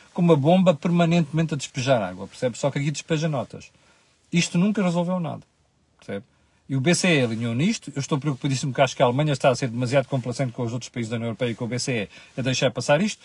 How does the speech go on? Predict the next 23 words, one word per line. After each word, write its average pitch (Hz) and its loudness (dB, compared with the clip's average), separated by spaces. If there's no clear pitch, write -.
Isto - -2
nunca 143 -2
resolveu 127 -4
nada. 101 -8
E 131 2
eu 180 4
suspeito 165 -2
que - -10
mais 170 4
tarde 107 2
ou 131 0
mais 156 4
cedo 202 -2
vamos 185 -2
começar 170 0
a 135 0
ouvir 139 2
vozes 131 2
cada 120 -6
vez 113 -6
com - -8
mais 165 0
peso 131 -4